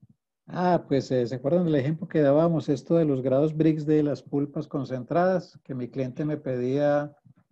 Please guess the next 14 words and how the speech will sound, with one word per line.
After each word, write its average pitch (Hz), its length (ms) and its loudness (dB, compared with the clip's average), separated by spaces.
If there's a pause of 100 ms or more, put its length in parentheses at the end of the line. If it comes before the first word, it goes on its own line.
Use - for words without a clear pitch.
(300)
que 123 140 -8
las 117 180 -12
pulpas 139 420 -2
tuviesen, 139 760 -4
eh, 113 560 -6 (160)
treinta 151 460 0
grados 143 380 0
Brix 143 340 0
en 135 160 -6
promedio 131 840 -2 (580)
y 120 120 -8
me 117 60 -6
aceptaba 127 500 -4
una 135 640 -2